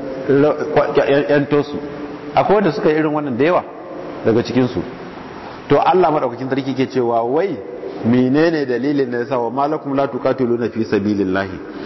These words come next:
Me yasa ba za ku yi yaƙi don ɗaukaka addinin Allah, wal mustadafina, da kuma kwatowa raunanan mutane,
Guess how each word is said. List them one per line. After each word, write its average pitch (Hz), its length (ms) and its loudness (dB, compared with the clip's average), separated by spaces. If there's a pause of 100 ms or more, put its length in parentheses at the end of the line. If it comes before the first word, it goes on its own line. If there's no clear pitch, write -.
(220)
Me 117 240 4
yasa 151 220 2
ba 113 100 2
za 113 100 4
ku 113 140 -2
yi 104 100 0 (160)
yaƙi 113 300 2
don 107 160 0
ɗaukaka 110 340 -2
addinin 107 320 -2
Allah, 104 280 0
wal 95 120 -2
mustadafina, 98 640 -2
da 95 60 0
kuma 110 240 0
kwatowa 127 760 0
raunanan 110 580 -2
mutane, 110 480 -2